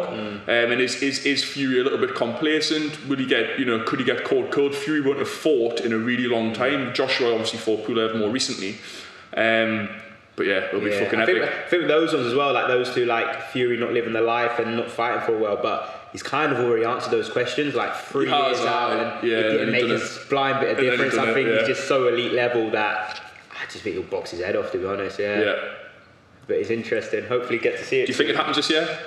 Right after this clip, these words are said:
Speaker 3: Yeah, well, apparently it's, like,
Speaker 2: Apparently
Speaker 3: done.
Speaker 2: it's gonna be
Speaker 3: Yeah, it's
Speaker 2: announced
Speaker 3: done
Speaker 2: this
Speaker 3: now, July, uh, August or something in Saudi Arabia, apparently, isn't it?
Speaker 2: We'll see, we'll see.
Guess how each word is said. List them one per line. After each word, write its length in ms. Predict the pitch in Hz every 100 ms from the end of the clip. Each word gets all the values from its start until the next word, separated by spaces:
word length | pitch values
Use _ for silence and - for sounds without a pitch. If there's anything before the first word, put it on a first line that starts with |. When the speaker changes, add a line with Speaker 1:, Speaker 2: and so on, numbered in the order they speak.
| - - -
Speaker 3:
Yeah, 200 | 110 147
well, 140 | 170 160
apparently 380 | 165 180 165 139
it's, 200 | - 135
like, 200 | 123 -
Speaker 2:
Apparently 160 | -
Speaker 3:
done. 80 | 135
Speaker 2:
it's 120 | 135
gonna 120 | 135 117
be 60 |
Speaker 3:
Yeah, 60 | 117 110
it's 80 | 110
Speaker 2:
announced 60 | 110
Speaker 3:
done 340 | 135 135 123
Speaker 2:
this 60 | 123
Speaker 3:
now, 60 |
July, 440 | - 120 131 127 123
uh, 380 | 135 131 143
August 280 | 139 135 120
or 40 | 117
something 340 | 123 123 117
in 140 | 123 117
Saudi 300 | 123 120 110
Arabia, 300 | 117 139 120
apparently, 340 | 123 127 107
isn't 120 | 113 135
it? 60 | - - - -
Speaker 2:
We'll 100 | 98
see, 260 | - 104 104 - -
we'll 100 | 98
see. 280 | - 107 104